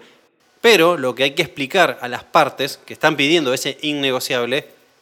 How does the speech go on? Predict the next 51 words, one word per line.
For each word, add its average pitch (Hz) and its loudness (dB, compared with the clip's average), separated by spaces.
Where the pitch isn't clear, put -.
es 151 -12
que - -4
el 185 2
innegociable 185 2
normalmente 156 0
tiene 147 -2
un 127 -4
costo. - -2
Puede 208 2
ser 165 0
una 156 -2
obviedad 151 2
como 135 -4
un 127 -4
comprador 156 -2
que 147 -6
te 156 -6
dice, 143 -4
"Quiero 180 0
de 156 0
manera 156 -2
innegociable 143 -4
un 123 -8
patio 131 -6
de 117 -8
cien 143 -6
metros 151 -8
cuadrados", 190 -2
perfecto, 220 -4
obvio 214 -2
que 135 -6
te 135 -6
lo 127 -4
puede 135 -2
conseguir, 117 -10
sale 139 -12
tanto. 147 0
O 165 -6
un 165 -6
vendedor 170 2
que 175 -2
te 160 -4
diga, 156 0
"Quiero 208 -2
vender 208 -2
mi 208 -4
propiedad, 165 -2
pero 160 -4
sí 196 -6
o 180 -2
sí 220 -6